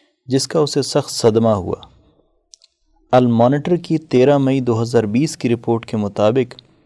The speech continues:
روسی صدر کا موقف تھا کہ ہم لیبیا کے اندر ایک ایسا سیاسی نظام متعارف کروانا چاہتے ہیں جو حقیقی معنوں میں عوام کا نمائندہ ہو۔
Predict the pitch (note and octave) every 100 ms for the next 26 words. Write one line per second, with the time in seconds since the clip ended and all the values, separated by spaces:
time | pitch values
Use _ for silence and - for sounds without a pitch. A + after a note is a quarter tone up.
0 | _ _ - A#2+ A2 D#3+ C#3+ B2 B2+ B2
1 | A#2 G#2+ G#2 - D3 - A2+ A2 - A2
2 | G#2+ G2+ A2 C3+ C3+ A#2+ A2 G#2+ A#2 A2+
3 | _ _ _ _ - A2+ A#2 A2+ - C3+
4 | - A2 - A2+ G#2+ G#2+ B2 C#3 A#2+ A2+
5 | G#2+ G#2+ - G#2 G#2 G#2 G#2 - G2+ -
6 | C3+ A2+ A#2 _ _ _ _ _ _ -
7 | A2+ A2+ A2 D3 D3+ E3 C#3 A#2 A#2 A#2
8 | A#2 G#2+ G#2+ G#2+ G#2+ A2 G#2 G2+ G2+ G2
9 | F#2+ F#2